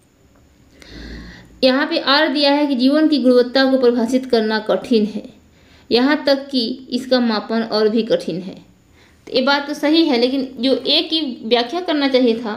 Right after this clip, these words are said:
उस प्रकार की व्याख्या ये नहीं किया है। अब बात लेकिन सही है, तो इस प्रकार ऑप्शन नंबर बी आपका right हो जाएगा कि ए और R दोनों सही है, परंतु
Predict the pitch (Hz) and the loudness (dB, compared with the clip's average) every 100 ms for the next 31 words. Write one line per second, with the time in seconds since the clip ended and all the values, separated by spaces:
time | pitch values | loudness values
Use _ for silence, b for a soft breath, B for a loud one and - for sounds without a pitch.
0 | - 262 - 277 285 277 233 233 233 262 | -2 -2 2 2 4 2 2 2 2 2
1 | 240 214 247 233 247 - 196 208 - - | 2 4 4 4 0 -4 -4 -8 -8 -2
2 | 233 233 247 254 339 370 196 170 202 202 | 0 0 2 0 0 0 -2 -2 -6 -10
3 | - B B - 262 262 269 285 233 226 | -14 B B -6 -2 0 2 2 2 0
4 | 262 262 262 B B 240 240 254 262 226 | 0 0 -2 B B 0 4 4 2 0
5 | 214 269 254 254 226 220 226 226 220 214 | 2 4 4 2 0 0 -2 -2 -2 -2
6 | 226 240 262 - 254 277 262 247 214 226 | -2 -2 -4 -4 0 2 4 2 2 2
7 | 220 220 226 247 247 247 247 285 269 208 | 2 0 2 2 0 2 2 4 2 0
8 | 214 214 220 220 | -2 -4 -2 -4